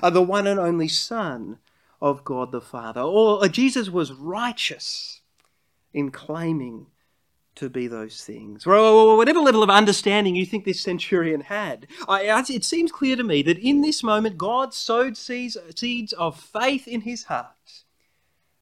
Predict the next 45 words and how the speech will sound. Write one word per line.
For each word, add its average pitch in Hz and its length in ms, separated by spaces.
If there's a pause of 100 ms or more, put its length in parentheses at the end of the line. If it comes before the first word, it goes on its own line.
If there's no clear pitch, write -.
(100)
uh, 143 80
which 156 280
later 160 640 (640)
came 123 340
to - 160
full 123 320
fruit, - 340 (2500)
uh, 151 60
which 165 120
I 214 140
think 143 320
should 143 160
be 135 140
a 127 80
real 151 320
encouragement 123 800 (400)
to 131 200
all 107 240
of 90 140
us. - 480 (560)
It - 220
should 285 140
be 269 100
an 220 60
encouragement 196 580
because 175 220
it 190 80
tells 269 360
us 127 180
that 185 200 (240)
the 190 120
revolutionary 226 840
freedom 233 640
and 160 140
joy 220 340
and 185 100
security 233 600
that 190 120
I've 170 160
been 165 140
speaking 226 640
about, 123 240
that 262 200
kind 226 160
of 165 100